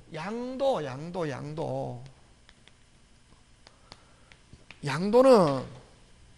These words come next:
요 했잖아요. 양도. 양도. 무슨 성을 유지하면서.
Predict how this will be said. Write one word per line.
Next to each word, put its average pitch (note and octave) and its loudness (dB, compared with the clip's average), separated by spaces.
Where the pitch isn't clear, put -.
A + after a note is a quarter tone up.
요 G#3 4
했잖아요. C3+ 0
양도. C#3+ 0
양도. C#3 -10
무슨 D#3+ 0
성을 G#3 4
유지하면서. F#3+ 4